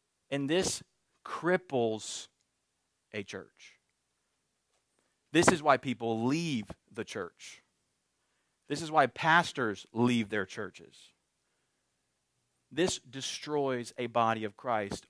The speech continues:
all because we won't forgive each other. The people that won't forgive are not just wounding that person, they're wounding themselves.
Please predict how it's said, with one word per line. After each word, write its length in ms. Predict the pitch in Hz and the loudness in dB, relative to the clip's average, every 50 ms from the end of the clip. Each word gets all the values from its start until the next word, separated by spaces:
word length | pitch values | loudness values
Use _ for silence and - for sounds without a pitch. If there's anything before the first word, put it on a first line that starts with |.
| _ | _
all 180 | - 131 147 156 | 0 0 2 2
because 520 | 151 147 127 - 135 123 120 117 110 - - _ _ _ _ _ _ _ _ _ | 0 -2 -4 -2 0 2 2 0 0 -6 -16 _ _ _ _ _ _ _ _ _
we 180 | - 117 131 131 | -6 -2 -2 0
won't 300 | 120 123 131 131 131 - | 2 2 2 2 2 0
forgive 680 | - - - 120 107 101 - 143 143 139 135 131 110 - | -6 -10 -10 -10 -10 -8 -6 -4 0 0 0 0 -2 -6
each 280 | - 120 110 - - - | -10 -14 -14 -12 -8 -4
other. 340 | 151 143 139 120 107 101 101 | -2 -2 -2 -2 -4 -6 -6
The 120 | 98 131 | -6 -8
people 480 | - - - 156 151 151 - 147 147 131 | -8 -6 -4 -4 -4 -4 -4 -4 -2 0
that 200 | 123 123 107 - | 2 2 2 2
won't 260 | 120 135 139 139 117 | 2 0 0 0 -2
forgive 440 | - - 120 110 113 135 135 131 - | -8 -12 -12 -8 -4 -2 -2 0 2
are 200 | 120 117 117 117 | 4 4 4 2
not 260 | 117 123 139 160 160 | 2 4 4 4 2
just 180 | 143 139 120 - | 2 -2 -10 -10
wounding 360 | 123 127 135 131 127 120 117 | -8 -6 -4 -2 -2 -2 -2
that 200 | 120 117 117 - | 0 0 0 -2
person, 380 | - 143 143 147 139 - 127 123 | -2 -2 -2 -2 -2 -4 -4 -2
they're 120 | 127 120 | -2 -2
wounding 420 | 117 113 120 131 143 143 139 135 120 | -2 -4 -6 -6 -6 -6 -6 -6 -6
themselves. 840 | 107 107 110 - - 131 143 156 143 117 101 - - - - - | -8 -10 -10 -6 -2 0 2 2 2 0 -4 -8 -12 -20 -20 -20